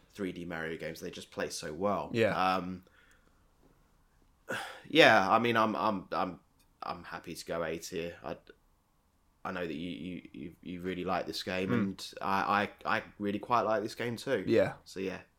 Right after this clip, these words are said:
Speaker 1: I will put it at the bottom of A tier.
Speaker 2: That's fine.
Speaker 1: Next, we have an interesting one. Um, Tony Hawk's Pro Skater Four.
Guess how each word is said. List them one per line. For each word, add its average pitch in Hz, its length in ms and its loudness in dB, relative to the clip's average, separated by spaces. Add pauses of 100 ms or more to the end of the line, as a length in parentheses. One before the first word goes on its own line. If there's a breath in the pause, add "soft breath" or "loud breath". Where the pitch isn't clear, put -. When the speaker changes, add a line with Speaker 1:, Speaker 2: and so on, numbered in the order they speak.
(560)
Speaker 1:
I 120 100 4
will 131 120 6
put 120 140 2
it - 20 4
at - 60 -4
the - 60 -6
bottom 90 320 -6
of 78 100 -14
A - 60 -12
tier. - 120 -10
Speaker 2:
That's 147 180 2
fine. - 260 -6 (1160)
Speaker 1:
Next, - 720 0 (160)
we 147 140 -2
have 107 440 4 (800)
an 120 100 0
interesting 139 560 -2
one. 73 300 -12 (440)
Um, 123 460 2 (540)
Tony 185 260 2
Hawk's 156 360 -2
Pro - 400 -2
Skater 120 540 -4
Four. - 480 -12